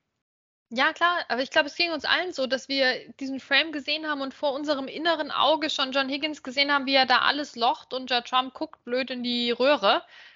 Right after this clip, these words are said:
und hat sich den ganzen Aufwand mit der Aufholjagd umsonst gemacht. Also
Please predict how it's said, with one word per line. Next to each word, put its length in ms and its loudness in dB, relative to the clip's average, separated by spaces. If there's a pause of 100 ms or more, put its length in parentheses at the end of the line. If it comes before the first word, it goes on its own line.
und 200 -2
hat 140 4
sich 140 -8
den 160 -2
ganzen 260 2
Aufwand 380 0
mit 140 -4
der 280 6
Aufholjagd 580 0
umsonst 440 -4
gemacht. 360 -14 (320)
Also 280 0